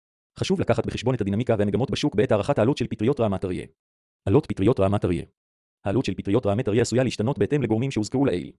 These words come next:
בממוצע, בשווקים המקומיים, פטריות רעמת אריה מתומחרות בסביבות חמישים, שבעים שקל. עם זאת,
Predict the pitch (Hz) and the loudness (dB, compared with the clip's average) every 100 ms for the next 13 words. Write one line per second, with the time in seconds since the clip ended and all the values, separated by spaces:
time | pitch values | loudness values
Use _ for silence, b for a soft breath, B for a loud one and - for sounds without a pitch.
0 | _ _ _ _ - 107 101 95 110 101 | _ _ _ _ -4 -2 0 2 0 0
1 | _ - 92 - 143 - 101 87 - _ | _ -6 -4 0 0 0 -2 -4 -10 _
2 | - - 117 123 110 - 110 123 113 - | -10 0 2 4 2 2 2 2 0 0
3 | 110 104 95 98 - 95 101 95 - - | -2 -2 -2 -2 -2 -4 -4 -8 -10 -6
4 | 110 120 113 98 - - 101 95 110 | -4 -2 -2 -2 -6 -8 -2 0 0